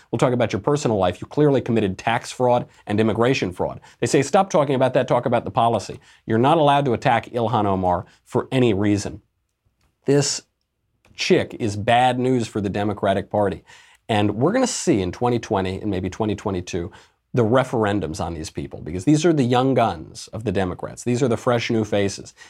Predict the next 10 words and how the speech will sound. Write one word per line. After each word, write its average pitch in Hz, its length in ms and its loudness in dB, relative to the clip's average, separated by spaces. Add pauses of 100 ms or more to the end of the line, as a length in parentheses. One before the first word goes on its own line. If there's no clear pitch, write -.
They 107 140 2
get 104 140 4
all 123 260 4
the 131 140 4
airtime. 113 440 0
Nancy 107 320 -4
Pelosi 131 380 0
never 143 220 2
gets 90 180 -4
airtime, 90 420 -4